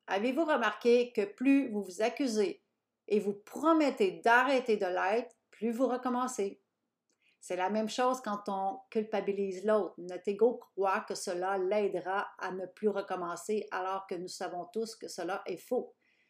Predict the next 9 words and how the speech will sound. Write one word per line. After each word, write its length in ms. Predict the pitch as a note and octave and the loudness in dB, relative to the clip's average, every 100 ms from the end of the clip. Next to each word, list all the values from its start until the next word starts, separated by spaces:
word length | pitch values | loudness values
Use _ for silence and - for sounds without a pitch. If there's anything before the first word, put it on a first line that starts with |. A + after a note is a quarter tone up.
| _ _ _ _ - | _ _ _ _ -8
L'antidote 880 | G3 A#3 D4 D#4+ - C#4+ C#4 C4+ C4 | -2 2 4 2 0 2 4 2 0
à 140 | G#3+ G#3 | 2 4
la 200 | G#3 - | 2 2
culpabilité, 960 | A#3 A3+ A3+ G3 G3+ G3 G3 F3+ D#3 _ - | -2 0 0 -2 -2 -4 -2 -4 -4 _ -10
mettre 460 | F#3 A3 B3 - - | -2 2 0 -2 -16
en 340 | F#3+ F3+ E3 F3+ | -12 -8 -6 -4
application 880 | A3 - C4+ A3+ G#3+ G#3+ - F3+ - | -6 -6 -4 0 0 -2 -8 -8 -8
la 340 | F#3 F#3+ F#3 F3+ | -6 -2 0 2
loi 540 | F#3 F3+ F3+ F3 F#3 | 2 2 0 -2 -4